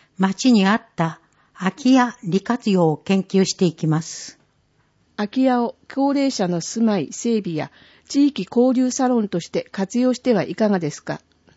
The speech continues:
Speaker 1: 政策推進室長。空き家活用方策の一つとして検討したいです。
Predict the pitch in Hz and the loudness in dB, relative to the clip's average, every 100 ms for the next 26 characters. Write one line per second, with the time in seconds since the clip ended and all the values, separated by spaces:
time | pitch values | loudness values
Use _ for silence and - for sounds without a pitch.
0 | _ _ _ _ _ _ _ _ _ _ | _ _ _ _ _ _ _ _ _ _
1 | _ _ _ _ _ _ _ _ - - | _ _ _ _ _ _ _ _ -20 -6
2 | 254 262 262 233 226 214 - 247 262 262 | 0 0 0 -4 -4 -8 -2 -2 0 2
3 | 262 262 - 226 214 175 156 143 _ _ | 2 2 -6 -8 -4 -2 -2 -4 _ _
4 | _ _ _ - _ _ _ _ - 202 | _ _ _ -20 _ _ _ _ -8 -8
5 | - 247 254 240 - - 190 - 254 262 | -4 -2 0 -2 -6 -10 -8 -2 2 2
6 | 247 254 247 - - 180 165 - 214 - | 2 0 0 -2 -6 -4 -4 -2 -4 -4
7 | - 170 - 165 156 _ _ - 226 220 | -4 -6 -2 -4 -4 _ _ -4 -2 -2
8 | 233 214 - 214 196 160 156 - - - | 0 -2 -2 -2 -2 0 -4 -6 -14 -18